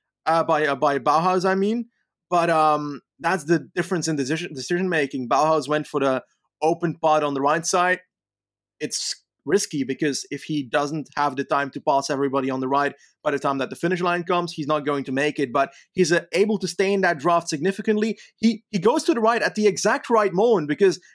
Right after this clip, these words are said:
that Trek sprinter moves back at that point. And if he had waited two seconds later, he wouldn't have been able to move to the right because that Trek sprinter was there. So perfect timing in that move, and that's what allows him to slingshot past other people. And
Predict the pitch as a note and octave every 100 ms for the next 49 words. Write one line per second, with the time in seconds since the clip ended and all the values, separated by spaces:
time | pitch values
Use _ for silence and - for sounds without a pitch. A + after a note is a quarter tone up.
0 | _ F#3+ F#3 G#3 A#3 - - B3 A#3+ C#4
1 | C4+ _ E3+ D4 C4 D3+ G#3+ C4 C4+ D#3+
2 | D#3+ D#3+ - F#3+ A#3+ - _ _ G#3+ A#3
3 | - A#3+ G#3+ A#3 A#3+ A#3 _ _ _ _
4 | - D#4+ D#4+ D4 C4+ B3 G#3+ A3+ B3 B3
5 | B3 A3 _ _ - A3+ A3+ A3 G#3 G3+
6 | G#3 F3+ G3+ G3 F#3+ F#3 F#3 - E3 D#3+
7 | E3 D#3 D#3+ C#3 D3 D3+ C#3 - C3+ C3
8 | B2+ A#2+ A#2+ A#2 - D3+ D3+ - _ _
9 | - F#3+ G3+ F#3+ F#3+ F3 F#3 F3+ F3 E3
10 | E3+ F3 D3+ C#3+ D3 D#3+ E3+ D3 C#3+ D3
11 | C#3+ C#3+ C3+ - D3+ D3 D#3 C3 - C3+
12 | C3+ C#3+ C3 C3+ C#3 C#3+ C#3 C3+ C3